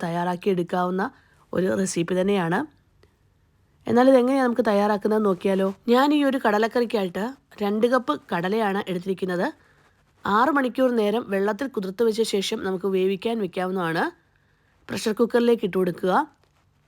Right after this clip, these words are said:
ഇതിലേക്ക് ഒരു അര ടീസ്പൂൺ പെരിഞ്ജീരകം ചേർത്ത് കൊടുക്കാവുന്നതാണ്.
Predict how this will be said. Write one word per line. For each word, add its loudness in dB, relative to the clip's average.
ഇതിലേക്ക് 2
ഒരു 6
അര 4
ടീസ്പൂൺ 0
പെരിഞ്ജീരകം 2
ചേർത്ത് 0
കൊടുക്കാവുന്നതാണ്. -2